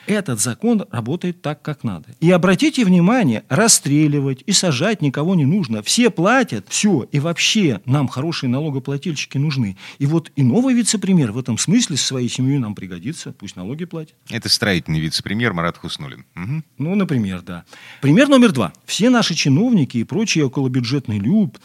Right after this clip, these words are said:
Speaker 1: и, я так слышал, и Государственная Дума очень любят дорогие авто. Бентли, Роллс-Ройсы и прочие дорогущие машины. Ну и прекрасно. Люди, стремящиеся к роскоши и прихоти, это хорошие налогоплательщики. Они-то нам и нужны.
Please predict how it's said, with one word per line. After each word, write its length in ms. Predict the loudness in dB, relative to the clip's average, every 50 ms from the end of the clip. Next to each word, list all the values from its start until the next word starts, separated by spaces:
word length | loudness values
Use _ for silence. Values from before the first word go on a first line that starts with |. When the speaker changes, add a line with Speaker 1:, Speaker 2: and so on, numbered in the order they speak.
| -20 _
Speaker 1:
и, 380 | 2 4 4 6 6 4 4 2
я 220 | -2 -4 -4 -4
так 160 | -4 -6 -6
слышал, 320 | -2 -2 -2 -2 0 -2 -4
и 40 | -2
Государственная 580 | -2 -4 -4 -2 -4 -4 -4 -4 -4 -4 -4
Дума 340 | 0 4 6 6 6 6 6
очень 380 | 4 2 4 4 4 6 6 6
любят 300 | 4 4 2 2 2 2
дорогие 500 | 2 0 0 -2 -2 -2 -2 0 -2 -2
авто. 500 | -2 -4 -10 -10 -8 -10 -10 -8 -10 -12 _ _
Бентли, 720 | _ -10 -6 -2 0 2 2 2 0 0 -2 -2 -2 -2 -4
Роллс-Ройсы 800 | -4 -4 -4 -4 -4 -6 -8 -6 -4 -2 -2 0 0 0 -2 -2
и 160 | -4 -6 -8
прочие 420 | -6 -4 -4 -4 -4 -4 -4 -4
дорогущие 560 | -4 -4 -6 -6 -6 -6 -6 -6 -6 -6 -4 -6
машины. 420 | -6 -6 -8 -12 -14 -16 -18 -8 _
Ну 120 | 2 2 2
и 40 |
прекрасно. 540 | 0 -2 -10 -12 -10 -8 -8 -8 -8 -8 -12 -14 -18 -20 -20 -20 -2 2
Люди, 380 | 4 4 6 4 4 4 4
стремящиеся 800 | 2 2 2 4 4 6 6 4 4 4 2 2 0 2 0 -2 -2
к 80 | -2
роскоши 560 | -2 0 0 0 -2 -4 -6 -8 -6 -4 -4
и 40 | -4
прихоти, 520 | -2 -2 0 0 0 0 0 -4 -2 -2 -4
это 200 | -4 -2 -4 -4
хорошие 580 | -2 0 0 2 2 2 2 2 2 2 4 4
налогоплательщики. 1120 | 4 4 4 4 4 6 4 2 2 2 0 0 0 0 -2 0 0 -2 -4 -4 -6 -8
Они-то 360 | -6 -2 -2 -2 -2 -2 -4 -4
нам 220 | -4 -4 -4 -6
и 20 | -6
нужны. 480 | -10 -12 -10 -4 -2 -2 -2 -2 -6